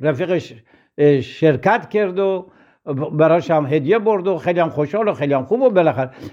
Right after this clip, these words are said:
رفت. روز، یک روز بعدش اومد پهلوی آراو خیمسکی و جریان زخر صدیق لیوراخا جریان را بهش گفت که من همچون ندری کردم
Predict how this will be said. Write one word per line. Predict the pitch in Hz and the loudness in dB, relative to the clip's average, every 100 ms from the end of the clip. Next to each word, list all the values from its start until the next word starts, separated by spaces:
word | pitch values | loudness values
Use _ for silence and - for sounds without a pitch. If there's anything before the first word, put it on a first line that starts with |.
| _ | _
رفت. | 147 190 277 233 - | 0 2 2 -2 -12
روز، | 139 196 175 | -6 -4 -2
یک | 185 | -4
روز | - 143 120 | -4 -8 0
بعدش | 180 247 233 170 | 0 2 -2 -2
اومد | 151 180 156 | -2 -4 -2
پهلوی | 143 139 170 | -4 -2 -2
آراو | 139 151 | -2 -2
خیمسکی | 160 139 120 113 101 _ 214 214 208 - _ | -2 -4 -2 -4 -8 _ -6 -6 -10 -20 _
و | 175 | 2
جریان | 143 156 143 160 156 | 4 2 2 0 0
زخر | 123 127 117 135 117 | -2 -4 -4 -4 -6
صدیق | 98 - 139 135 - | -12 -6 -4 -4 -4
لیوراخا | 131 107 110 - 180 190 175 - _ - | -4 -2 -4 2 4 4 -2 -20 _ -4
جریان | 143 196 196 208 | 2 2 2 0
را | 180 | 0
بهش | 147 147 113 143 | 0 -2 -2 -2
گفت | 202 - | -2 -2
که | 196 | -2
من | 160 160 175 | -2 -2 -2
همچون | 160 143 - 160 151 | -2 -2 -2 0 2
ندری | 160 147 247 240 | 2 4 2 2
کردم | - 151 117 101 | -2 -2 -2 -8